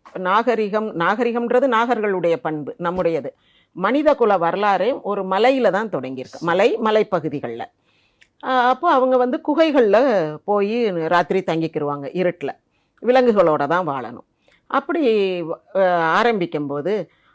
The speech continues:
Speaker 1: அந்த மலையில இருந்த மனிதர்கள் வந்து அவங்களுக்கு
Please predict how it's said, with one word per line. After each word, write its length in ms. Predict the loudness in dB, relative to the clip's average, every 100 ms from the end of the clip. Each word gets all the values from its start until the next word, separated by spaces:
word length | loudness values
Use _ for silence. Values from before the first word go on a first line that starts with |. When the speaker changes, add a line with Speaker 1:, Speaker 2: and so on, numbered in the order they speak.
| _
Speaker 1:
அந்த 360 | -4 0 4 4
மலையில 520 | 4 4 6 6 6
இருந்த 320 | 4 4 0
மனிதர்கள் 500 | 0 0 0 0 0
வந்து 380 | -2 -2 0 2
அவங்களுக்கு 840 | 2 2 2 4 2 2 0 0